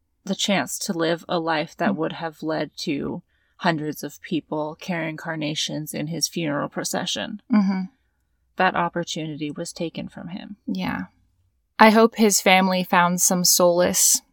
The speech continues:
Speaker 2: some ways to cope with their grief and keep him alive with them. Mark Adams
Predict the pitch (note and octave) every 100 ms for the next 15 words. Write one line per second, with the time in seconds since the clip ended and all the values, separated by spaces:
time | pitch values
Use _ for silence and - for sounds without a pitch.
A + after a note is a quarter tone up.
0 | _ - - F#3+ F#3+ F3+ F3+ F3+ - F#3+
1 | G#3 F#3+ G3 - F3 F3 E3+ D#3 - -
2 | F3 - F3 - F3+ F3 E3+ E3+ E3 E3
3 | F3 - _ - F3 - - - F#3+ -
4 | _ _ _ _ _ _ _ _ _ -
5 | A#3+ D#4 - A3 A3+ G#3 E3+ E3+ F3 -